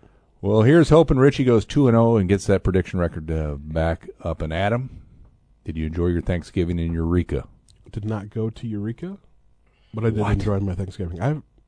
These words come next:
Speaker 2: I don't think I've had Thanksgiving in Eureka maybe ever.
Speaker 1: That's horrible.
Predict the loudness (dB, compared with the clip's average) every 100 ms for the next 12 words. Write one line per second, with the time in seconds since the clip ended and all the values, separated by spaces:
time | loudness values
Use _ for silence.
0 | _ -8 -8 -4 -4 -2 -2 -4 -4 -6
1 | -4 -4 -4 -4 -4 -4 -4 -6 -6 -8
2 | -8 -8 -8 -8 -6 -8 -8 -12 -14 -20
3 | -20 _ _ _ _ _ _ _ _ _
4 | -10 -8 -6 -2 0 -2 -6 -14